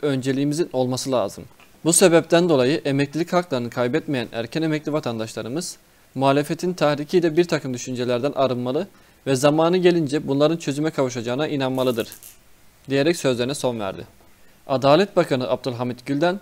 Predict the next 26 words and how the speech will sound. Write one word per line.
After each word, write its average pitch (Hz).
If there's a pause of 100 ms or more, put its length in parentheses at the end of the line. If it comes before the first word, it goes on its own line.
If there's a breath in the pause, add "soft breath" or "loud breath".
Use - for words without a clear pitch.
(100)
M 127
H 131
P'yi 151
kızdıracak 143
af 139
açıklaması. 107 (260)
Adalet 151
Bakanı 160
Abdülhamit 123
Gül, 165
M 135
H 143
P'nin 160
ısrarla 170
istediği 123
af 151
konusuyla 151
ilgili 117
olarak 117 (160)
yeni 143
yargı 175
paketinde 147
ceza 143
indirimi 123
çalışması 123
yok, 151